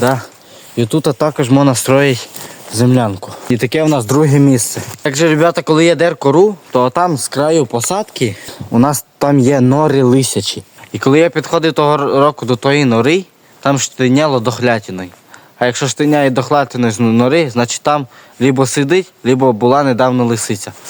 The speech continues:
Тому тут, в цьому місці, лисиць отакого, звірей отакого. Тут дуже густе місце і дуже багато корчів. Тому отаких от два місця ми розвідали, а ви вибирайте, яке місце вам краще. Перше місце чи друге?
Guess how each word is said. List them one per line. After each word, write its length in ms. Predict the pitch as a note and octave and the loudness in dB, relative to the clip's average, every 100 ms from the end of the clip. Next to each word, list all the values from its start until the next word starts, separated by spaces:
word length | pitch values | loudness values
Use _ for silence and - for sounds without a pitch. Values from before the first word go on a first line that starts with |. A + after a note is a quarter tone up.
| - - | -12 0
Тому 280 | C3+ F3+ - - - | 2 2 -2 -12 -20
тут, 220 | - F3 D#3+ | -4 -2 -2
в 120 | D#3 | -2
цьому 240 | D3 C#3 | 0 2
місці, 360 | C#3 E3+ - B2 | 2 0 -2 -2
лисиць 420 | A#2 B2 D#3+ - - | -2 0 -2 -4 -4
отакого, 640 | C#3 - B2 C3 B2 A2 | -4 -4 -6 -2 0 0
звірей 400 | G#2 B2+ D3+ D3+ - | -2 -2 0 -2 -2
отакого. 640 | - - A#2 A#2+ G#2 F#2+ - - | -4 -4 -4 -2 -2 -4 -10 -8
Тут 180 | - C3+ | -4 0
дуже 240 | C#3 D3+ | 2 2
густе 380 | C#3+ C3+ C#3 E3 | 2 0 -2 0
місце 340 | D#3+ F3+ - B2+ | 2 0 0 -2
і 40 | |
дуже 260 | A#2+ C3+ C3+ | 0 0 0
багато 380 | B2+ C3 - | 0 -2 -4
корчів. 420 | A#2 A#2 A2 G#2 F#2 - - | -6 -6 -6 -8 -8 -8 0
Тому 220 | E3+ F#3+ | 4 4
отаких 420 | F#3 F3 F#3 C#3+ | 2 0 -2 0
от 300 | D#3+ C#3 C3 | 0 0 -2
два 200 | B2+ D#3+ | 2 2
місця 340 | E3+ D#3+ - | 2 0 0
ми 160 | D3 D3 | 2 4
розвідали, 640 | C3+ B2 D3+ F3+ G3 F3 A#2 - - | 2 2 0 2 2 2 -2 -10 -6
а 80 | A2+ | -2
ви 160 | C3 E3+ | 2 4
вибирайте, 680 | D#3 D3 D3+ E3 G3 - | 4 2 2 2 0 0
яке 280 | B2+ C3 E3 | 0 2 2
місце 420 | E3+ G#3 - - | 4 2 0 -4
вам 260 | G#2+ C#3+ D3+ | -2 0 0
краще. 540 | B2+ C3 A#2+ - - - _ | 0 0 0 -4 -12 -16 _
Перше 360 | - G3+ G3 G3 | -2 0 0 2
місце 440 | F3 C3 - G2+ F#2+ | 2 2 -2 -10 -4
чи 160 | E3 | -2
друге? 360 | D3+ D3+ B2 | 2 2 0